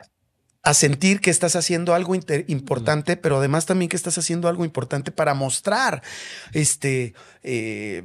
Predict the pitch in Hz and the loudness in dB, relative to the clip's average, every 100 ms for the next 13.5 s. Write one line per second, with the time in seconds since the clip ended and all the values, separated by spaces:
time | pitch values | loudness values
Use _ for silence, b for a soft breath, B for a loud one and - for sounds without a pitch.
0 | 98 53 131 131 151 - 170 190 175 180 | -12 -10 -6 -4 -2 0 2 2 2 0
1 | 170 143 131 147 160 170 147 143 131 135 | -2 -2 -2 0 0 0 0 -2 -2 -2
2 | 151 175 156 151 139 139 139 131 160 214 | -2 -2 -2 -2 -2 0 0 -2 -2 -2
3 | 220 - 147 170 175 180 180 165 143 131 | 0 0 2 2 2 0 0 -2 -4 -4
4 | 135 170 170 - 147 160 160 170 180 196 | -2 -2 -2 -2 -2 -2 -2 -4 -4 -6
5 | 202 170 131 B B B B B B - | -4 -6 -6 B B B B B B -2
6 | 151 165 185 190 180 185 202 214 208 214 | 0 2 2 4 2 2 2 2 0 0
7 | 220 240 226 185 269 220 _ _ _ _ | -2 -2 0 -2 -4 -10 _ _ _ _
8 | _ _ _ _ - 160 - 170 180 156 | _ _ _ _ -2 -2 0 0 0 -2
9 | 196 233 233 220 196 170 160 151 156 180 | -2 2 2 4 4 4 2 2 2 2
10 | 160 156 160 165 151 165 151 - 156 151 | 2 0 0 -2 -2 0 -2 -4 -4 -4
11 | 147 151 160 151 156 180 - 165 - 170 | -4 -2 -4 -2 -2 -2 -4 -6 -2 -2
12 | 220 220 240 302 269 214 233 240 254 269 | 0 -2 -2 -4 -2 -2 -2 -4 -6 -6
13 | 339 349 262 - | -4 -4 -6 -10